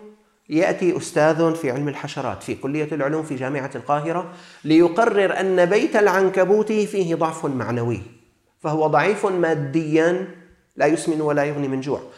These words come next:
وهو ضعيف معنويا. يقول في الآية إعجاز علمي: "إن أنثى العنكبوت تأكل زوجها بعد التلقيح إن لم يفر ويهرب،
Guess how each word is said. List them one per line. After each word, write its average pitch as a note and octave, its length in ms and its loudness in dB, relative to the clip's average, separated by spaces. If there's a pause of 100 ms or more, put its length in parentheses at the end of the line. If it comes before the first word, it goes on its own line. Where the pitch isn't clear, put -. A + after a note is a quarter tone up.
(180)
وهو C#3+ 260 0
ضعيف C3+ 320 0
معنويا. G#2 640 -4 (120)
يقول C#3+ 420 -2 (480)
في - 120 2
الآية G3 500 2
إعجاز E3 360 -2
علمي: C3+ 560 -6 (720)
"إن E3+ 120 6
أنثى G3 320 2
العنكبوت E3 680 0
تأكل F3 400 2
زوجها E3+ 560 -2
بعد D#3 260 -2
التلقيح D#3 920 -6 (180)
إن E3 140 6
لم D3+ 160 2
يفر C#3 360 -2
ويهرب، B2 420 -2